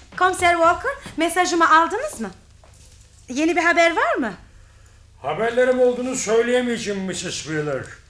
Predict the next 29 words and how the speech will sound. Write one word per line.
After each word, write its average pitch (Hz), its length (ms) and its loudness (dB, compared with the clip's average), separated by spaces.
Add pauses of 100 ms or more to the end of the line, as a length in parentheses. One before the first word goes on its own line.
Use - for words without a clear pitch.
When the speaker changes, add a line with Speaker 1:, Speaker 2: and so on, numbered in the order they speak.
(440)
Speaker 2:
Buraya 202 320 4
komşularınız 202 680 2
adına 160 260 0
geldim. 131 360 -4 (140)
Speaker 1:
Hangi 320 260 0
komşular? 185 460 -10
Speaker 2:
Tüm 294 320 4
komşularınız. 147 920 -2 (840)
Size 190 380 2
bundan 226 420 4
böyle 226 260 6
olay 214 400 6
yaratmamanızı 175 760 4
ricaya 127 380 -2
geldim. 101 420 -8 (800)
Gece 135 220 0
gündüz 175 360 -2
bana 180 180 4
telefon 180 340 2
etmekten 180 520 2
vazgeçin 180 440 2
lütfen. 107 280 -12 (480)
Çünkü 180 420 -4
ben 247 240 6
ve 196 80 0
savcılık 185 480 0
soruşturmayı 196 640 -2
durdurmuş 190 480 -2
bulunuyoruz. 123 640 -8